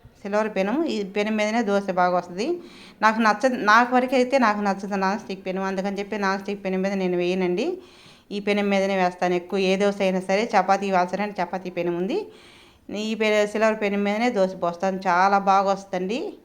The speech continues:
మీకు దొరికితే ఇలాంటి పెనం తీసుకొచ్చుకోండి, నేను చెప్తున్నాను. చూసారు కదండి,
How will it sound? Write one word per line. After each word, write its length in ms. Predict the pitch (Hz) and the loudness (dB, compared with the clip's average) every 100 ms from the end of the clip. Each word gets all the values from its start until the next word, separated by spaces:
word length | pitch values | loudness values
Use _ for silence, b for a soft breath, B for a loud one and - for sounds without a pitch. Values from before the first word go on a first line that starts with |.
| b b b - | b b b -12
మీకు 160 | 208 202 | -6 0
దొరికితే 340 | 202 214 220 277 226 202 | 0 0 -2 0 2 2
ఇలాంటి 280 | 208 214 208 | 2 0 0
పెనం 180 | 208 214 196 | -2 -2 -4
తీసుకొచ్చుకోండి, 720 | 185 - 180 - 180 180 220 330 | -6 -6 -12 -4 -2 0 -2 -4
నేను 120 | 202 190 | -4 -4
చెప్తున్నాను. 500 | 170 - 185 180 247 392 - _ _ b b b b b _ _ _ _ _ - | -6 -4 -2 0 0 -4 -6 _ _ b b b b b _ _ _ _ _ -12
చూసారు 280 | 220 220 190 | -2 0 2
కదండి, 320 | 190 208 240 | 2 2 0